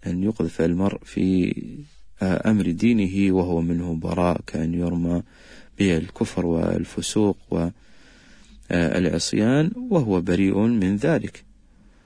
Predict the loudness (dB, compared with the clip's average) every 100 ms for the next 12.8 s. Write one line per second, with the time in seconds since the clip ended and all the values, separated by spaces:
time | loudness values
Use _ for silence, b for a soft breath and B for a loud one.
0 | b b b -18 -6 -2 0 0 -2 -2
1 | -2 0 -2 -2 -2 0 0 0 -2 -2
2 | 0 2 0 0 0 2 2 0 0 0
3 | 0 0 2 2 4 2 -2 -10 -2 -4
4 | -2 0 2 0 -2 -12 -20 -20 -20 _
5 | -20 -20 -20 -20 _ -2 0 0 -2 -16
6 | -10 -4 -2 0 0 0 0 -2 0 0
7 | 0 -6 -20 B B -8 0 2 2 0
8 | 0 0 0 0 -4 -4 -2 -2 -4 B
9 | B B B B -4 0 0 0 -2 -2
10 | 0 0 0 0 0 0 0 0 b b
11 | b b -4 0 2 2 0 -2 0 0
12 | 2 0 2 2 4 4 4